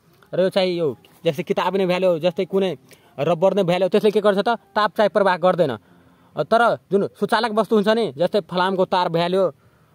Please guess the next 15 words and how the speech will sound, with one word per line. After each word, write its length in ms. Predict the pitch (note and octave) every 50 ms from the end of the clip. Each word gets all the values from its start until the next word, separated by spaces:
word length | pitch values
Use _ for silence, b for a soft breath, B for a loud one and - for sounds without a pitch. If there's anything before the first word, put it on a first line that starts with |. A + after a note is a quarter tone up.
| b b b b b -
हो, 200 | D3+ D3 A#2 - b b b b -
त्यसले 260 | G#3+ A3 - A#3 A3
के 120 | - A#3
गर्दछ 300 | G3+ A3 A3 G#3 G#3 F3+
त? 100 | G#3+ -
ताप 400 | B3+ B3 A3 - - A3 G#3 - -
चाहिँ 220 | - G#3+ G3+ G#3 G3
ग्रहण 260 | E3+ F#3 F#3 F#3 F#3
गर्ने 260 | F3 F3+ F3+ F3 F3+
गर्दछ। 280 | E3 F3+ F3+ F3+ E3+ G#3
त्यसलाई 300 | G#3+ - G3+ F#3 F#3 F3
हामीले 180 | E3+ E3+ E3+
चाहिँ 120 | D3+ F3+ D#3
के 80 | E3
गर-, 380 | D#3+ - F3 E3+ D#3+ - C3 B2